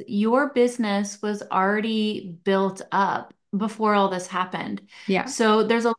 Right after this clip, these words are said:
Speaker 1: lot of pressure from the world that everyone has to talk about everything. So your current business model and the way that it was set up, you know, talking about, like,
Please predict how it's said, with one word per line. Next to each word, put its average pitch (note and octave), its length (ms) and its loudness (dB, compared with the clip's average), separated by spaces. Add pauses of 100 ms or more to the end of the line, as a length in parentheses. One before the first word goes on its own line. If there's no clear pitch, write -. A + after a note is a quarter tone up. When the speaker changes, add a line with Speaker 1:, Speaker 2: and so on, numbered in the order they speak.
(100)
Speaker 1:
lot A#3+ 100 4
of C4 200 -8
pressure F3+ 800 -2
from F#3+ 260 -2
the F#3 100 -4
world F3 440 2
that E3+ 240 -2
everyone G#3+ 400 0
has G3 220 -4
to G3 80 -8
talk E3 280 -6
about D#3 480 -4 (120)
everything. F3 760 -4 (520)
So G3+ 440 2
your G#3+ 240 2
current A3 480 -2
business F#3+ 480 -2
model D3 480 -2
and F3+ 180 -2
the F3+ 80 -2
way F3 260 2
that F3+ 200 0
it F3 160 0
was E3 160 -4
set - 460 -2
up, F#3 480 2 (260)
you G3+ 120 0
know, F3 340 0
talking G3+ 400 2
about, E3+ 480 0
like, D#3+ 360 -6